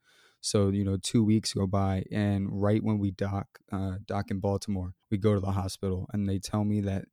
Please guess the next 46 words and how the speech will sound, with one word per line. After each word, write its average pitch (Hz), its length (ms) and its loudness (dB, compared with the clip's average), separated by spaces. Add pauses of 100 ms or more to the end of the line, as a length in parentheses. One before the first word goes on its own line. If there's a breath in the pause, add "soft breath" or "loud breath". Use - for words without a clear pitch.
they 104 160 2
can 98 180 -6
cast 110 440 -2
it 123 320 0
and 98 240 0
let 101 160 0
it - 120 -6
do 113 200 4
its - 140 -2
thing, 107 420 0 (340 soft breath)
but 101 100 0
it 104 60 2
will 101 140 0
never 107 340 2
match 98 500 0
up 101 160 -2
properly, 107 520 0
and 101 100 0
I'll 95 60 -2
probably 107 420 -2
have 104 260 0
arthritis, 101 800 0 (140)
all 101 120 2
these 101 200 2
problems 98 500 0
and 92 100 -6
stuff - 280 -6
like 95 140 -4
that. 92 180 -6 (160)
Or 110 200 4
I 110 40 4
can 107 180 -2
go 101 140 2
through - 180 -2
a 95 60 2
really 104 240 2
intense 101 420 -4
surgery 107 640 0
that - 180 -4
will 101 80 -2
cause, 98 380 -2
like, 95 180 -6
therapy 104 420 0
down 101 260 0
the 92 60 -2
road 110 460 2